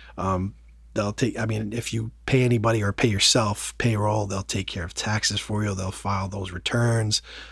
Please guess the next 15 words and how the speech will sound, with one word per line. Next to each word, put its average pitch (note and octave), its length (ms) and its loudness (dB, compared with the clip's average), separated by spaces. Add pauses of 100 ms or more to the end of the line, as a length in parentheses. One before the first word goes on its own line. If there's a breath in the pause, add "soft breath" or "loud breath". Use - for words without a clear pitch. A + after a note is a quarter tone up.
(140 loud breath)
They'll, G#2 380 0 (420 loud breath)
um, G2+ 360 0 (260)
help C3 260 4
you, A#2+ 300 4 (520 soft breath)
um, G#2 480 -2 (520)
save C#3+ 440 6
the B2+ 100 6
most B2+ 340 4
money A#2+ 200 4
that A2+ 200 0
you A2+ 80 -2
can A#2 340 2
on, A2 200 0
on G#2 180 -2
taxes. G#2 680 0